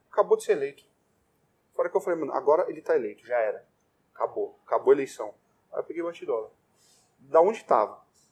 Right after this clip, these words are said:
Todo mundo lá no escritório também vendeu. Eu lembro que a gente pegou quase cinquenta pontos no trade e caiu cem pontos no mercado depois ainda. Falei, "Porra, cinquenta pontos no recorde, né?" Tipo, é um recorde. Então, tipo,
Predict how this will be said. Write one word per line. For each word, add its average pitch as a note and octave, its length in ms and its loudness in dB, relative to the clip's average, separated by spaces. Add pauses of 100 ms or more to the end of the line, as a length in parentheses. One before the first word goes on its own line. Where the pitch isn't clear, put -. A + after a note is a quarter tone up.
(340)
Todo D3+ 180 -2
mundo F3 160 -6
lá F3 80 4
no E3+ 40 0
escritório D#3 300 0
também D#3 160 -4
vendeu. D#3+ 540 2 (1080)
Eu C#3 80 4
lembro E3 180 0
que - 60 6
a D#3+ 60 4
gente D#3 180 -8
pegou E3 300 2
quase F3+ 400 4
cinquenta F#3+ 640 -2
pontos D3 300 -6
no D3+ 80 -14
trade E3 300 -6
e G3 80 -8
caiu G#3 240 2
cem B3 240 -6
pontos F3 300 -4
no D3 40 -6
mercado B2+ 380 4
depois A#2 340 -6
ainda. G#2+ 220 -10 (220)
Falei, F#3+ 160 0
"Porra, - 240 -2
cinquenta F3+ 460 -4
pontos G3 360 -6
no C#3 80 -10
recorde, D#3 500 -2 (580)
né?" A#2 300 -4 (520)
Tipo, - 160 -10
é A2 40 -4
um C3+ 40 -6
recorde. D3+ 540 0 (340)
Então, B2 1300 0 (960)
tipo, A#2 480 -8